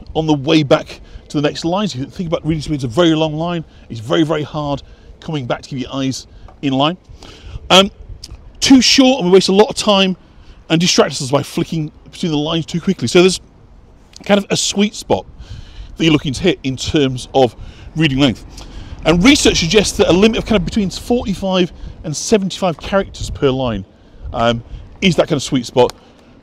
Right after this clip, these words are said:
with some arguing that sixty-six is, uh, the perfect number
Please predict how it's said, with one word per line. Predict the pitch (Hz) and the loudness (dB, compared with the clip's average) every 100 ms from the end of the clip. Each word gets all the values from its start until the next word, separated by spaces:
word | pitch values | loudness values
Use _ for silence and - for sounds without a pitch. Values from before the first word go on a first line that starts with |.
| - | -2
with | 165 - | 0 0
some | 214 - | -2 -2
arguing | 190 170 160 | -2 -2 -2
that | - | -4
sixty-six | - - - 165 - 180 - - - - _ - | -6 -8 -8 -8 -2 -2 -2 -12 -12 -18 _ -2
is, | 147 135 | 0 2
uh, | 139 _ - - | -2 _ -20 -12
the | 147 | -10
perfect | - 262 - 170 | 2 2 4 0
number | 156 87 | -2 -4